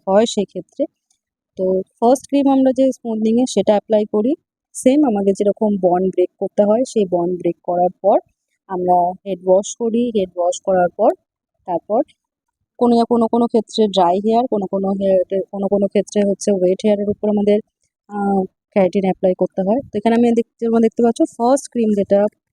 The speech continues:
আহ, স্মুথনিংয়ে সেটা এখন অ্যাপ্লাই করে আমি ছেড়ে দিয়েছি এবং তোমরা দেখলে যে আমি যেটুকু জায়গায় নিউ গ্রোথ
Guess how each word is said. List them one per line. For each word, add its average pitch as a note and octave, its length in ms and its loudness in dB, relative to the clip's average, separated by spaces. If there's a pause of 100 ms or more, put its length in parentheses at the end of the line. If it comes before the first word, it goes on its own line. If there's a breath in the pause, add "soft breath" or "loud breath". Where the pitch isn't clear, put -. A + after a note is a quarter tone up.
(100)
আহ, G3 220 -2
স্মুথনিংয়ে F#3+ 580 0
সেটা G3 240 2
এখন G#3 160 0
অ্যাপ্লাই F#3+ 380 -2
করে G3 100 2
আমি G#3+ 200 2
ছেড়ে G3+ 240 0
দিয়েছি G#3 340 -2
এবং A3 240 2
তোমরা G#3+ 180 2
দেখলে A3+ 360 0
যে A#3 220 0
আমি G#3 260 -4 (420)
যেটুকু A#3 420 2
জায়গায় A#3 360 2
নিউ A3 240 2
গ্রোথ G3+ 260 0